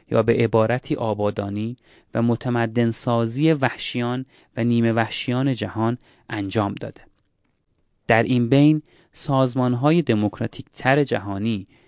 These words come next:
مانند یونسکو و یونیسف، سازمان بین‌المللی کار و فائو و مهمتر از همه نیمه پنهان و مستور اما انسانی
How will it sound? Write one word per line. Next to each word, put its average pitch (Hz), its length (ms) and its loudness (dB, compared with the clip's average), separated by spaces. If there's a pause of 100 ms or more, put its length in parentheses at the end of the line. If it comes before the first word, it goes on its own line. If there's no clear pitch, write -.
(160)
مانند 104 420 -2
یونسکو 107 640 0
و 147 80 4
یونیسف، 110 640 -4 (340)
سازمان 117 680 -2
بین‌المللی 107 800 0
کار 113 540 -4 (300)
و 113 80 -6
فائو 107 520 -4 (280)
و 123 100 0
مهمتر 143 520 4
از 160 180 -2
همه 135 600 -4 (360)
نیمه 131 540 2
پنهان 117 680 -2
و 113 160 -2
مستور 123 640 -2 (460)
اما 151 480 2
انسانی 123 840 -2